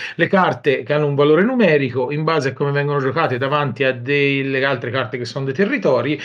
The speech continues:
si avverrà questo scontro e ogni carta, quando viene attivata, nel momento in cui viene attivata, c'ha la sua abilità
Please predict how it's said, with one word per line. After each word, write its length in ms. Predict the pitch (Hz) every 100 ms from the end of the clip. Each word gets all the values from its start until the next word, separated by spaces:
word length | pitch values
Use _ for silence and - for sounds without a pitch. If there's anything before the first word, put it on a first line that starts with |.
| - -
si 200 | - 233
avverrà 440 | 190 170 165 165
questo 280 | - 165 269
scontro 760 | 208 - 262 160 123 143 135 135
e 520 | 139 139 127 123 120
ogni 220 | - 175 151
carta, 300 | 165 143 117
quando 200 | 135 139
viene 160 | 151
attivata, 500 | - 143 143 104 95
nel 240 | 113 139 151
momento 320 | 143 151 131
in 60 | 131
cui 80 |
viene 160 | 170 214
attivata, 380 | 202 - 123 117
c'ha 100 | 139
la 80 | 147
sua 120 | 214
abilità 420 | 226 240 151 123